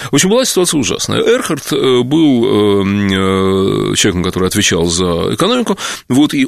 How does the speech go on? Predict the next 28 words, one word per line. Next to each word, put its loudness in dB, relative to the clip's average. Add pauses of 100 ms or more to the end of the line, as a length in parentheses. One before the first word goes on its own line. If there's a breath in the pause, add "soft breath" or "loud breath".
он, 2
э, 0
поднял 2
германскую 0
экономику 0
из 0
пепла. -6 (300 loud breath)
Он 0
совершенно 2
гениальный 0
человек, 0
и 2
вот 0 (360)
стали, 0
через 0
несколько 0
лет 0
стали 0
говорить 2
о 0
германском 0
экономическом 0
чуде, 0
потому -2
что -2
Германия 2
встала, -2
да? 0